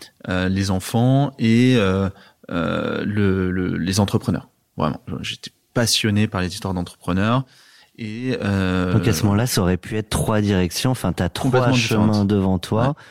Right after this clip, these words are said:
Speaker 2: Tu rencontres, j'imagine, du coup, des gens sur un peu tous ces chemins,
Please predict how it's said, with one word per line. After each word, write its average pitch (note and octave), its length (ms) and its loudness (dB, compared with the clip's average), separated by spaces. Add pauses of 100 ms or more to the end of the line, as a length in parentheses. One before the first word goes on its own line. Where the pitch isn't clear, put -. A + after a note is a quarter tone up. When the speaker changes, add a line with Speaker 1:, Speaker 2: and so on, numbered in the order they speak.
(180)
Speaker 2:
Tu - 140 -2
rencontres, G2+ 400 2
j'imagine, G2 480 2
du G2+ 120 4
coup, G#2 200 -2
des G#2 160 2
gens G#2+ 280 2 (160)
sur - 260 -2
un F3+ 100 4
peu G#2+ 160 2
tous G#2+ 160 -2
ces G2+ 220 2
chemins, A2 500 2